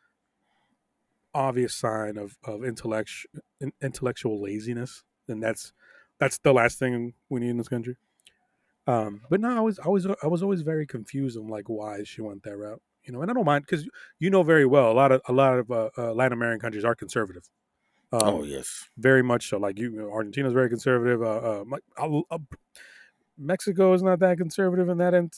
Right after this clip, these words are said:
Speaker 1: that sense anymore. I don't think El Salvador is too, well, I don't know. That guy's fucking weird. The, the president of El Salvador, the guy
Speaker 2: I mean, he's cleaning that shit up, though.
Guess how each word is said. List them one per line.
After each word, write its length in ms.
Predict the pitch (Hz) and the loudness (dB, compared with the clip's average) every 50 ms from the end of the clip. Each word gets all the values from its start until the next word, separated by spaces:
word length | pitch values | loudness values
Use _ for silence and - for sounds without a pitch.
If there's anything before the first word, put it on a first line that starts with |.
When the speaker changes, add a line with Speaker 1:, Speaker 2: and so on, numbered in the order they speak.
| - _ - | -18 _ -4
Speaker 1:
that 240 | 135 160 156 151 - | -2 -2 -2 -2 -4
sense 260 | - - 165 151 - | -4 -4 -4 -2 -2
anymore. 460 | 160 160 156 156 151 151 156 156 143 | -2 -2 0 0 0 2 2 2 2
I 40 | 131 | 2
don't 160 | 156 156 143 | 0 0 -2
think 360 | - - - 147 156 156 147 156 | -2 0 0 0 0 0 0 -2
El 120 | 147 147 | -2 -2
Salvador 500 | - - 147 143 143 147 135 147 139 131 | 0 0 0 0 0 0 0 2 2 2
is 100 | 120 - _ - | 0 -2 _ -6
too, 280 | - 160 151 165 175 - _ _ | -4 -4 -4 -4 -6 -12 _ _
well, 120 | 165 175 | 2 2
I 20 | 180 | 2
don't 100 | 185 185 | 4 2
know. 160 | 190 139 104 | 2 0 0
That 140 | 110 139 151 | 0 -2 0
guy's 200 | 185 160 123 - | 0 0 0 0
fucking 320 | - 143 123 - - 104 | 0 -2 -2 -2 -4 -6
weird. 300 | 101 113 120 110 98 98 - _ _ _ _ _ _ _ _ _ _ _ - | -4 -2 -2 -2 -4 -6 -10 _ _ _ _ _ _ _ _ _ _ _ -6
The, 300 | 123 110 104 104 101 101 | -4 -2 -2 -2 -4 -6
the 60 | 107 | -2
president 360 | - - 139 135 135 135 135 | 4 4 6 6 4 2 -2
of 80 | 131 123 | -2 -2
El 60 | 131 | 0
Salvador, 500 | - 147 139 135 131 131 143 139 139 - _ _ _ _ _ _ _ _ _ _ 190 190 240 _ _ _ _ | 2 4 4 4 4 2 0 0 -2 -4 _ _ _ _ _ _ _ _ _ _ -20 -20 -20 _ _ _ _
the 60 | 131 | 2
guy 140 | 120 131 131 | 4 4 4
Speaker 2:
I 80 | 131 - | 4 2
mean, 160 | 120 120 127 | 0 0 -2
he's 120 | 151 180 | -2 -2
cleaning 340 | - _ 160 147 143 139 131 | -4 _ -2 0 0 2 2
that 160 | 135 139 139 | 2 2 2
shit 160 | - 139 127 | 2 4 4
up, 160 | 147 196 190 - | 4 4 2 2
though. 240 | 98 98 92 - | -2 -2 -2 -4